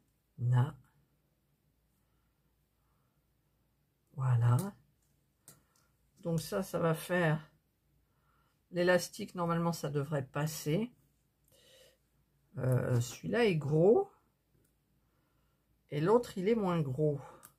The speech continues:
Alors, je vais écarter un petit peu plus. Et je vais aller chercher, euh, un élastique pour voir un petit peu ce que ça fait.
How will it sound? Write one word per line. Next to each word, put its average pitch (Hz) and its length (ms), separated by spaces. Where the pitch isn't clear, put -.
Alors, 160 400
je 151 140
vais 151 380
écarter 170 1040
un 175 240
petit 190 240
peu 139 240
plus. 151 840
Et 254 320
je 196 120
vais 220 160
aller 226 180
chercher, 240 760
euh, 175 400
un 254 140
élastique - 800
pour 185 160
voir 240 180
un 220 100
petit 170 160
peu 202 120
ce 226 100
que 175 100
ça 151 200
fait. 196 300